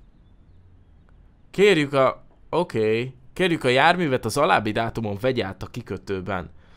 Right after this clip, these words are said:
Ö, oké, azaz holnap, ugye? Igen, holnap. Jó, mert akkor az... ö, az, az, az, az június kettő. Jó, akkor ezt holnap átvesszük, ma még ma van.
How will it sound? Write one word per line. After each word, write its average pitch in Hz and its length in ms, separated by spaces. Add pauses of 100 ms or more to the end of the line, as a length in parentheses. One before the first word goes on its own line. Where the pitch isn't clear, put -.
(340)
Ö, 107 760 (420)
oké, 95 840
azaz 101 420
holnap, 90 680
ugye? 123 480
Igen, 92 640
holnap. 67 720 (1040)
Jó, 110 480
mert 101 300
akkor 113 300
az... 107 200
ö, 110 440 (920)
az, 107 580
az, 107 360
az, 104 400
az 107 360
június 101 680
kettő. 78 800
Jó, 120 260
akkor 101 280
ezt 123 160
holnap 160 340
átvesszük, 127 540
ma 123 160
még 110 220
ma 113 200
van. 80 200